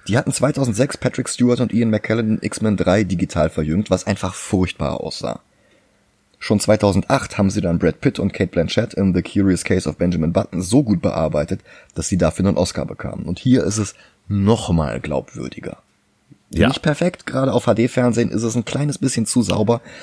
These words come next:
Speaker 1: aber es reißt einen nicht aus dem Film und das ist echt eine unglaubliche Leistung.
Speaker 2: Ja. Ich meine, überleg mal, was, äh, Herr der Ringe viele Jahre vorher schon gemacht hat mit diesem, äh, Hobbit im Vergleich zu anderen Menschen, ne?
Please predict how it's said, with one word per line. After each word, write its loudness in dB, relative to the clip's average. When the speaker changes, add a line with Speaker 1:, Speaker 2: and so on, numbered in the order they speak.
Speaker 1:
aber 2
es -2
reißt 2
einen 2
nicht 2
aus -2
dem -4
Film 0
und 2
das 0
ist -2
echt -2
eine -2
unglaubliche 0
Leistung. -8
Speaker 2:
Ja. 0
Ich -2
meine, 4
überleg 2
mal, 4
was, 2
äh, -6
Herr 0
der 0
Ringe 2
viele -4
Jahre 4
vorher 2
schon -6
gemacht -6
hat -6
mit -6
diesem, -4
äh, -4
Hobbit 2
im -4
Vergleich 0
zu -4
anderen -2
Menschen, -4
ne? -6